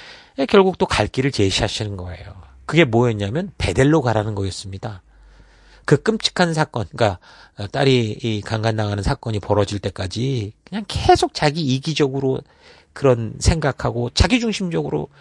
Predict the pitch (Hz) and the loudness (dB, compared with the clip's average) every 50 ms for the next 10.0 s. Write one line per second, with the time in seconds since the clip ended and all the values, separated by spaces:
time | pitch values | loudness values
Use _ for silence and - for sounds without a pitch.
0 | - - _ - - 175 208 262 - 311 294 285 269 - - - 214 240 370 359 | -20 -20 _ -2 4 6 6 6 6 4 2 2 4 4 4 4 4 4 6 6
1 | 285 - - - 226 - - 320 247 151 - _ - - _ _ - 135 143 143 | 6 6 4 2 2 2 0 0 0 0 -2 _ -18 -20 _ _ -4 0 2 2
2 | 180 208 269 262 220 - _ _ _ _ - - 185 - - - - 190 160 - | 4 4 4 4 2 0 _ _ _ _ 0 2 2 2 2 2 2 2 2 0
3 | 175 160 139 120 98 98 92 101 92 87 98 110 139 180 214 185 - _ _ _ | -2 -4 -2 -2 -2 -2 -2 -4 -4 -4 -4 -2 -2 -2 -2 -4 -6 _ _ _
4 | _ _ _ _ _ _ _ _ _ _ - - - _ _ - - 110 98 95 | _ _ _ _ _ _ _ _ _ _ -16 -16 -16 _ _ -6 -2 -2 0 0
5 | 120 131 135 131 123 113 113 113 107 98 - - - - - - - - - _ | 0 0 0 2 2 2 2 0 0 -2 -4 -8 -16 -18 -18 -18 -20 -20 -20 _
6 | _ - - 147 135 131 - - 110 104 113 147 202 285 - _ _ _ _ _ | _ -2 2 4 4 4 4 2 -2 0 2 2 2 2 0 _ _ _ _ _
7 | _ _ _ _ _ _ _ _ - 104 101 101 110 123 - _ - - - 196 | _ _ _ _ _ _ _ _ -12 -12 -12 -12 -14 -18 -20 _ 2 2 2 2
8 | 185 247 - - 156 170 175 175 170 151 160 160 156 - - 143 - - 131 120 | 2 0 0 0 2 2 2 2 2 0 0 -2 -2 -2 -2 -4 -4 -4 -4 -6
9 | 113 110 110 120 113 117 131 160 147 165 165 151 - 135 127 135 131 120 113 107 | -6 -6 -6 -4 -4 -2 -2 0 4 4 4 4 4 4 2 2 2 0 -4 -10